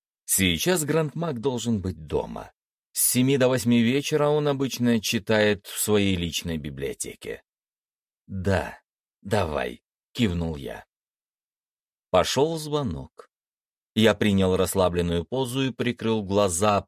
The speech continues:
прогоняя в голове различные сценарии нашего разговора. Наконец, спустя пару минут мне ответили. На экране появилось хмурое лицо лысого старика с усами.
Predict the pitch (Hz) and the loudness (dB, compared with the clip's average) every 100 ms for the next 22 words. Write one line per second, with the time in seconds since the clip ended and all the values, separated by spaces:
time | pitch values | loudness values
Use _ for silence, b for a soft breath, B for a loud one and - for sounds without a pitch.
0 | - 82 85 82 95 143 143 143 135 135 | -6 -2 -2 0 -2 -2 -4 -2 0 0
1 | 135 127 110 110 107 107 104 - 98 90 | 0 0 0 -2 -2 0 0 0 0 0
2 | 85 82 78 71 73 71 69 64 64 58 | 0 -2 -4 -6 -6 -6 -6 -6 -8 -6
3 | 55 55 52 _ _ _ _ _ _ _ | -8 -8 -12 _ _ _ _ _ _ _
4 | _ _ _ - 117 147 123 156 - - | _ _ _ -2 2 4 2 0 -2 -6
5 | 147 143 - 127 - 120 120 117 104 113 | -6 -8 -2 -2 0 0 2 2 2 -2
6 | 123 - 117 95 87 85 69 62 - 55 | -6 -2 0 2 0 -2 -6 -12 -12 -10
7 | 58 57 _ _ _ _ _ _ _ _ | -10 -10 _ _ _ _ _ _ _ _
8 | _ _ _ - 117 123 123 131 135 123 | _ _ _ 0 4 4 4 2 4 4
9 | 127 123 117 117 - - 117 117 117 120 | 2 4 4 2 0 0 2 2 4 4
10 | 120 110 101 - 104 104 98 90 92 87 | 4 0 -4 -2 2 2 2 0 0 0
11 | 85 - 80 78 73 - 71 - 65 55 | 0 -2 -4 -4 -4 -4 -6 -8 -8 -10
12 | 57 53 | -12 -14